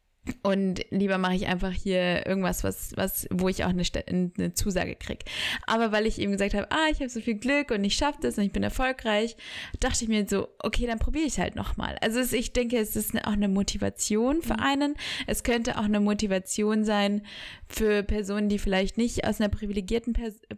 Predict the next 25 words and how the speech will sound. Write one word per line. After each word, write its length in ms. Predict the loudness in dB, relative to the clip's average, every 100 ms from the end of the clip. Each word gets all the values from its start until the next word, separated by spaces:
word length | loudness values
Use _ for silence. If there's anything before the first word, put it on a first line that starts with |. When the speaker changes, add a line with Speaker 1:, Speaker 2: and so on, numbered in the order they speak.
| -16 _
Speaker 1:
Position 600 | -2 -2 -2 -2 0 2
sind, 180 | 2 0
dann 140 | -2
ist 120 | -2 -2
auch 140 | -2
die 100 | -2
Frage, 480 | -2 0 2 2 0 -8 -16 -16 -12 0
gehen 260 | 2 4
diese 320 | 2 2 2 0
TikToks 760 | -2 -2 0 0 -2 -4 0
viral, 580 | 2 2 2 4 2 0
weil 240 | 2 2 2
die 100 | 2
Leute 300 | 4 4 2
hübsch 280 | 2 0 0
sind, 220 | 0 2
die 100 | 2
das 200 | 2 2
filmen? 400 | 0 2 2 2
TikTok 320 | 0 0 0
ist 160 | 2 0
halt 120 | 0
trotzdem 320 | -2 0 2
noch 160 | 2 2
ein, 260 | 2 0